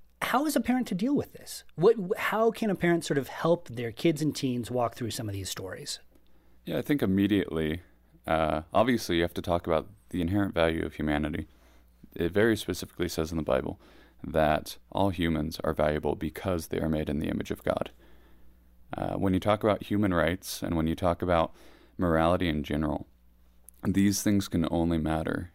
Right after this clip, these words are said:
Speaker 2: if God exists. And so when you're walking through the implications of the multiverse,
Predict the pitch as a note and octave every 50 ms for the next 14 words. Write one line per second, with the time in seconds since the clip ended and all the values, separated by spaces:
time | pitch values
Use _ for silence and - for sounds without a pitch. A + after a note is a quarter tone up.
0 | - - - D#2+ D#2 - - - D#2+ D2 - - - - - B2 - - - -
1 | - - - - - _ _ - - _ _ - _ _ - - _ _ _ -
2 | - F2+ F2+ E2+ - - F#2 F2 E2+ E2 - - - - - - _ _ _ -
3 | F#2 F#2 F#2 F#2 F#2 F#2+ G2+ A2 G#2+ - A2+ - G2+ F2 E2 E2+ E2 E2 - E2
4 | - - F2 E2 E2 E2 - E2 D#2 D#2 D#2+ - - - - - _ - - _
5 | - F2 F2+ F2+ E2+ - E2+ D#2+ D#2+ E2+ F2+ F#2 - - - - - - - -
6 | - - - -